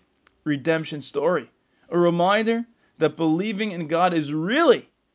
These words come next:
to believe in the best that humans have to offer, despite witnessing the worst that we have to offer.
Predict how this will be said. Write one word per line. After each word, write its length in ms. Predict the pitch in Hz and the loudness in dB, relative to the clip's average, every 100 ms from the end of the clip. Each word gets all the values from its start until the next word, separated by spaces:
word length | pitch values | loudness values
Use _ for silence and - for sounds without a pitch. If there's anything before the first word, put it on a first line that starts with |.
| _ - | _ -8
to 100 | 175 | -6
believe 500 | 156 165 190 214 180 | 0 -2 -2 -6 -8
in 180 | - 185 | -6 -4
the 80 | 165 | -4
best 580 | 147 156 185 185 - - - | -4 2 2 2 -6 -16 -4
that 180 | 156 160 | -2 -2
humans 720 | 160 220 320 311 160 123 - _ _ | -4 0 2 2 0 -6 -18 _ _
have 260 | - 165 - | -2 0 0
to 100 | 160 | 0
offer, 440 | 156 165 143 - _ _ _ _ _ _ - | 0 0 -4 -12 _ _ _ _ _ _ -16
despite 720 | 143 - - 165 202 202 _ _ _ | -14 -14 -2 4 4 4 _ _ _
witnessing 720 | 151 214 226 190 175 143 131 _ _ _ - | -2 0 0 -6 -6 -8 -10 _ _ _ -10
the 100 | 131 | -8
worst 680 | 143 190 147 - - - _ _ _ - | 0 4 2 0 -16 -20 _ _ _ -6
that 120 | 135 | -4
we 100 | 147 | -2
have 200 | 139 131 | -2 -2
to 100 | - | -4
offer. 380 | 147 147 139 | -6 -8 -14